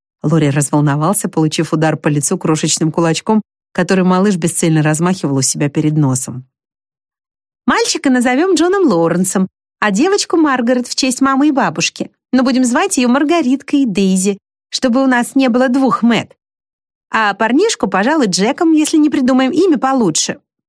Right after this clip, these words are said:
растолковала Эми с интересом, как и положено заботливой тетке. «Назовите его Крохой Джоном,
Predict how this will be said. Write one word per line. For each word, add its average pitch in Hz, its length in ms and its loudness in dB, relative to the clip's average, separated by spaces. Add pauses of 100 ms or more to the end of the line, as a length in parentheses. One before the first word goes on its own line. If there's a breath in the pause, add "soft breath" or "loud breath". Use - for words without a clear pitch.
(140)
растолковала 185 680 0
Эми 262 300 0 (320)
с - 120 -4
интересом, 240 640 0
как 208 200 -4
и 202 40 -4
положено 170 460 0
заботливой 143 560 -2
тетке. - 460 -12 (960)
«Назовите 226 540 0
его 220 160 0
Крохой 220 380 0
Джоном, 196 540 0